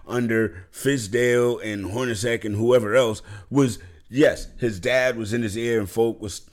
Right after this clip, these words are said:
helping him develop. Now he has a coach that actually helps him develop. I've seen him, dude, I, I feel strongly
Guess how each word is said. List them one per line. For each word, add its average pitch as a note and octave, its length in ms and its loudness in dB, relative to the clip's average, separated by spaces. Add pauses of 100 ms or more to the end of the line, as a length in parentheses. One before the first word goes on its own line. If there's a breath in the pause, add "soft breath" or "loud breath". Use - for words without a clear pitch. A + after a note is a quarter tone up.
helping C3 360 0
him A#2 220 0
develop. G2 440 -6 (300 soft breath)
Now C3+ 300 2
he D3+ 180 4
has B2 240 4
a G#2 80 -6
coach B2 360 0
that G#2+ 220 -4
actually A2+ 580 -2
helps G2+ 280 -4
him G#2 80 -6
develop. G#2 320 -4
I've D#3 260 2
seen B2+ 280 -6
him, A2+ 420 -2 (680 soft breath)
dude, A2 280 0 (340)
I, G2+ 80 -2 (140)
I D3 200 4
feel C#3 360 2
strongly A2+ 840 -4